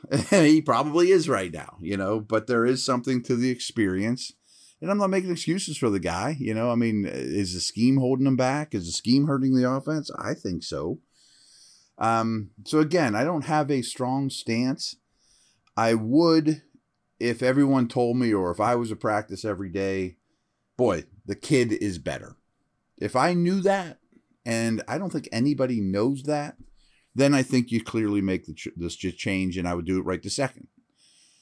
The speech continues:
Now, a week from now, f-, well, after watching Trubisky, I might be like, "It's gotta be, you know, that's enough." And maybe, uh, or a month from now. But right now, I think I am in favor of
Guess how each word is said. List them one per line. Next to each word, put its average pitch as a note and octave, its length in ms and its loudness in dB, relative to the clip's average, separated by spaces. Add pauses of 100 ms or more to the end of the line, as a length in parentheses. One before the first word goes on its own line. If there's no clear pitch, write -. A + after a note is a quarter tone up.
(240)
Now, A2 460 -2 (180)
a G2 80 -2
week A#3 200 2
from - 140 -2
now, G2+ 260 -2
f-, - 200 -8
well, G2 140 0
after F2+ 180 -4
watching F#2 380 -4
Trubisky, G2 580 -2
I A2 40 -2
might B2+ 260 0
be G#2+ 100 2
like, G2 420 -2 (800)
"It's F#2+ 140 -8
gotta C#2 180 -6
be, C2 320 -12
you F2+ 200 -2
know, C2 160 -10
that's G2 260 -6
enough." E2 300 -8 (240)
And A#2+ 100 0
maybe, C3+ 340 -2 (160)
uh, G2+ 300 -2
or G#2 180 2
a B2+ 40 4
month D#3+ 200 2
from G2+ 120 0
now. F#2 280 -4 (720)
But B2 100 -2
right D#3+ 240 4
now, D#3 320 2
I C#3 100 2
think C3 280 0
I B2+ 220 2
am C#3 80 4
in C3 80 4
favor G#2 500 2
of G2+ 360 -2